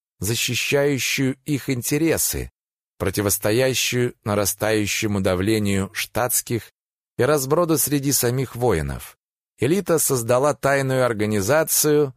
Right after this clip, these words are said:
способную держать в узде своих и давить чужих. Не стоит, пожалуй, удивляться, если здесь, на этом капище, принимаются весьма серьезные решения, влияющие на судьбы всего ратного,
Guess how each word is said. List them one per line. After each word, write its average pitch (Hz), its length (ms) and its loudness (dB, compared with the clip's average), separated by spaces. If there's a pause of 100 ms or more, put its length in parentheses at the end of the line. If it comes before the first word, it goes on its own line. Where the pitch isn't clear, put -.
(280)
способную 139 680 0
держать 117 500 0
в 104 40 -2
узде 113 340 0
своих 131 600 0 (100)
и 147 100 0
давить 127 540 0
чужих. 117 640 -2 (460)
Не 139 140 0
стоит, 208 480 2
пожалуй, 160 500 2
удивляться, 139 720 0
если 120 380 0
здесь, 113 600 0
на 107 160 -2
этом 98 340 -2
капище, 107 640 -2 (480)
принимаются 165 600 0
весьма 151 360 0
серьезные 135 680 0
решения, 143 800 0
влияющие 120 920 0
на 104 180 0
судьбы 113 500 0
всего 110 420 0
ратного, 78 720 -2